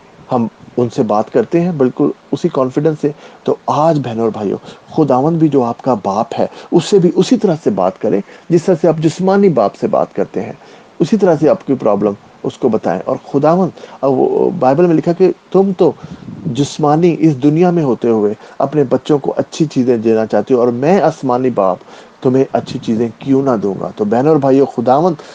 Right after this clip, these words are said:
آپ سب کو، ہمیں اچھی چیزیں دینا چاہتا ہے، مگر ضرورت اس بات کی ہے کہ ہم خداوند سے مانگیں۔ اور پھر لکھا ہے کہ میں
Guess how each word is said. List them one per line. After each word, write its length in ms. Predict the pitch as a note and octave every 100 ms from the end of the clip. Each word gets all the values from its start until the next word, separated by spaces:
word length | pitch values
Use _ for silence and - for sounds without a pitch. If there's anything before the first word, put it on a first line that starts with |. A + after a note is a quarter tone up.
| -
آپ 120 | A#2+ -
سب 400 | - - F#3 -
کو، 180 | E3 B2+ -
ہمیں 240 | C3 D#3 D3 - -
اچھی 280 | C#3+ - D#3+
چیزیں 300 | - C#3 C3+
دینا 280 | A#2+ B2 B2
چاہتا 440 | - A2 - B2
ہے، 80 | F2+ - -
مگر 240 | - A2+ A2+ G#2+
ضرورت 300 | C#3+ F#3 F#3
اس 140 | D3
بات 220 | - G2+ -
کی 140 | A2
ہے 120 | G#2 - - -
کہ 100 | B2
ہم 80 | A2 -
خداوند 380 | G#2+ G2 G#2 -
سے 80 |
مانگیں۔ 400 | G2 F2+ F#2 G#2 G#2+ - - -
اور 120 | A2+
پھر 140 | - C#3+
لکھا 340 | C3 - B2+
ہے 120 | C3+ C3+ - - - - _ -
کہ 240 | D3 C#3+ - - _ _ _ - - _ _ _ _ - - - - - - - - -
میں 380 | C3 C3+ E3 F3+